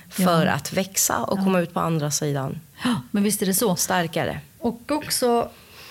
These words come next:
Speaker 2: även, man brukar säga liksom, våga tro på sig själv. Men våga, det är inte ens...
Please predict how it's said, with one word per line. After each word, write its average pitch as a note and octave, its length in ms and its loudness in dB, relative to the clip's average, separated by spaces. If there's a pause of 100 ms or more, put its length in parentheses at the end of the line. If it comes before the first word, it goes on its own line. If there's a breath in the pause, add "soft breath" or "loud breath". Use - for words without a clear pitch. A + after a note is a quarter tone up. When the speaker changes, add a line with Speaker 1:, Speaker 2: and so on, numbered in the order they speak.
(160 loud breath)
Speaker 2:
även, B3 640 2
man B3+ 160 4
brukar C4+ 180 0
säga C4+ 220 2
liksom, G#3 400 4
våga G3+ 880 2
tro F3+ 540 4
på E3+ 180 -2
sig F3 180 0
själv. E3+ 240 2
Men G#3 180 4
våga, B3+ 580 2
det G#3+ 80 0
är A#3 80 2
inte C#4+ 200 0
ens... A3+ 280 0